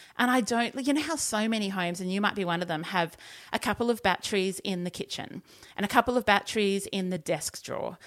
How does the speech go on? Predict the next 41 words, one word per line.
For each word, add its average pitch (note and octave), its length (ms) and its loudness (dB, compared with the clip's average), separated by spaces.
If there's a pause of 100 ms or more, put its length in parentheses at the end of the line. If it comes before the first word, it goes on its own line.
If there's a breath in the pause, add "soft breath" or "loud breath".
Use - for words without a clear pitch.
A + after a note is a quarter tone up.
(160 loud breath)
And F#3+ 100 -2
there F#3+ 80 2
might F#3+ 200 4
be G3 100 -2
some A3 320 2
batteries F#3+ 640 0
in F#3 260 -2
the E3+ 80 -2
fruit - 280 -2
bowl B2+ 340 -2
and E3+ 240 -4
some C#4 240 4
in B3+ 240 4
the A3+ 80 4
laundry F#3 560 2
and D#3 160 -4
some A#3 240 0
in G#3+ 120 2
the G3 60 2
garage. D3+ 600 4 (480 loud breath)
I A#3 80 4
find B3+ 280 4
the F4+ 120 4
laundry G3+ 400 2
for F#3+ 200 0
us, E3 280 2
because G#3 320 -2
we G#3 100 2
don't F#3 360 0
have F#3 380 0
an F#3 120 0
enormous B3+ 400 2
house A3 280 0
and G3+ 80 -6
we F#3+ 80 -2
don't F#3 180 -2
have G3 120 -4
a F#3 40 -2
lot F3 120 -2
of D#3+ 80 -6
storage, F3 640 -4